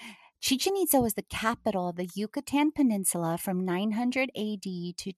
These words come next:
ten fifty A D. The ancient Mayans were impressive athletes in Chichén Itza's thirteen ball courts. Chichén Itzá was an economic power and trading route of the Mayan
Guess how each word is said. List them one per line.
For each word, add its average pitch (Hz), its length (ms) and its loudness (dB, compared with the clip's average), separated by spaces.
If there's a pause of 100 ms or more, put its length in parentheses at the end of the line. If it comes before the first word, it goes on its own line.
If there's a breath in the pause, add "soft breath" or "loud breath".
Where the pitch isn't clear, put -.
(120)
ten 208 420 -2
fifty 190 580 -6
A 165 160 -4
D. - 340 -12 (720 loud breath)
The 208 180 4
ancient 254 420 4
Mayans 202 480 2
were 190 200 0
impressive 214 680 0 (120)
athletes 190 680 -6
in 185 140 -4
Chichén 247 400 -2
Itza's 190 520 -2
thirteen 233 600 0
ball 170 560 2
courts. - 580 -4 (720 loud breath)
Chichén 330 400 2
Itzá 285 160 2
was 226 200 2
an 202 80 -2 (180)
economic 277 640 2
power 208 520 0
and 196 160 -4
trading 240 540 0
route 165 260 0
of 175 120 -8
the 185 120 0
Mayan 175 540 0